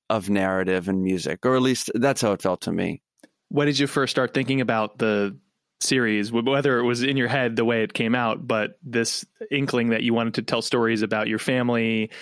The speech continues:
Speaker 2: and marriage and divorce? Where did
Speaker 1: Yeah.
Speaker 2: that begin?
Speaker 1: Well, that's part of the, the answer to your question about format too, is that it started out as music. And for me personally, songwriting for me, I,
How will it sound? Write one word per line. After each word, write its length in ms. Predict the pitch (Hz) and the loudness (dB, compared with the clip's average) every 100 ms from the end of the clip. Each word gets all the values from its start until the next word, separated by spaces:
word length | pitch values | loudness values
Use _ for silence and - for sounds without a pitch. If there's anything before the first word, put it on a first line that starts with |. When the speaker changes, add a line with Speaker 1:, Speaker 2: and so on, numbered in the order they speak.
| - - | -20 -10
Speaker 2:
and 180 | - 110 | -4 0
marriage 440 | 123 120 117 113 110 | 2 2 2 0 0
and 100 | 104 | -2
divorce? 560 | 98 110 107 107 - | 0 0 0 -4 -2
Where 80 | 120 | 2
did 60 | 113 | 4
Speaker 1:
Yeah. 140 | 110 | 4
Speaker 2:
that 60 | 101 | 0
begin? 380 | 104 104 101 - - | 0 -2 -4 -8 0
Speaker 1:
Well, 160 | 143 | 2
that's 340 | 131 147 - - _ | 4 2 0 -8 _
part 300 | - 147 139 | -4 0 2
of 100 | 131 | 2
the, 140 | 107 120 _ | 0 -2 _
the 260 | - 117 113 | -4 2 2
answer 460 | 110 110 - 110 101 | 2 0 0 0 0
to 160 | 113 | 2
your 100 | 104 | 2
question 380 | - 101 - 104 | 2 0 0 0
about 240 | 95 90 | 2 0
format 520 | - 107 104 101 95 - | -2 0 2 0 -2 -2
too, 380 | 127 113 98 | 2 4 4
is 220 | 92 95 107 | 4 2 0
that 220 | 98 98 _ | 0 -2 _
it 160 | 135 113 | -2 -2
started 480 | - - 131 120 110 | -2 2 2 2 2
out 220 | 104 98 | 2 2
as 160 | 92 | 0
music. 540 | 101 92 87 - - - - | 0 0 0 -4 -8 -14 -2
And 140 | 131 120 | 0 2
for 200 | 139 127 | 2 4
me 340 | 143 175 - _ _ _ _ - | 4 2 0 _ _ _ _ -2
personally, 760 | 185 190 185 151 131 120 117 - _ - | 0 2 2 2 4 2 0 -4 _ -4
songwriting 680 | - 147 160 165 156 147 135 | 0 2 4 4 4 2 2
for 140 | 139 | 2
me, 240 | 135 143 | 4 4
I, 100 | 107 | 2